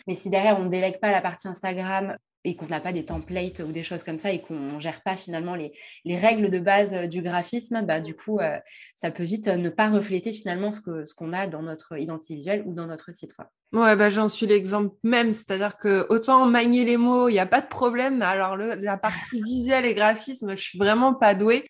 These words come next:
Speaker 2: Voilà, tu sais, moi, je sais dire si j'aime ou si j'aime pas, mais créer, en fait, j'ai pas cette créativité-là. Et pour moi, c'était hyper dur, par exemple, de créer mes posts Instagram. Et d'ailleurs, c'est pour ça que j'ai fini par déléguer à une community manager qui a su s'approprier l'i-, l'univers graphique que tu avais créé.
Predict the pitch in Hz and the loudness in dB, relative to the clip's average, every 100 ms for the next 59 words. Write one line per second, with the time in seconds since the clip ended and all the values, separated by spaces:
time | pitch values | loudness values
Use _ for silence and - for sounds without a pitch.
0 | - 214 208 202 220 214 240 254 240 247 | -2 6 6 4 -4 0 0 2 2 2
1 | 240 285 254 277 302 - 277 294 285 254 | 0 0 -2 -2 -4 -4 0 2 2 0
2 | - 226 233 226 220 262 302 208 208 196 | -4 -2 0 0 2 2 2 -4 -6 -6
3 | - - 269 262 277 302 - 214 262 220 | -14 -6 -2 0 0 -2 -4 -2 -2 -2
4 | 220 277 262 214 - 262 262 262 - 233 | 0 0 -2 -8 -6 2 2 2 -4 -6
5 | 226 220 226 208 214 262 - - - - | -6 2 6 8 8 6 2 -16 -20 -12
6 | 185 214 262 269 214 202 - 285 294 254 | -2 2 4 2 -2 -4 2 4 4 2
7 | 220 254 254 202 220 208 196 226 226 208 | 2 -2 0 -2 -2 -2 -4 -4 -2 -2
8 | 220 226 - - 208 208 202 196 233 220 | 0 -2 -4 -6 -4 2 4 6 4 4
9 | 185 196 - 196 208 208 190 175 170 214 | 4 2 0 -10 -6 -6 -4 -6 -2 0
10 | 208 180 160 185 196 202 208 202 202 196 | 0 2 0 2 4 4 4 2 0 -2
11 | 190 196 196 190 190 190 220 226 - 233 | -4 -4 -4 0 -2 0 -2 -2 -2 2
12 | 208 - - 254 233 208 214 214 226 220 | 2 0 -4 -2 0 0 -6 -8 -2 0
13 | 220 202 185 185 175 196 214 214 208 196 | 2 2 -2 -4 -2 2 2 4 4 4
14 | 202 - 233 196 - 196 190 185 - 214 | 2 0 -6 -6 0 0 0 -4 -2 0
15 | 247 | 0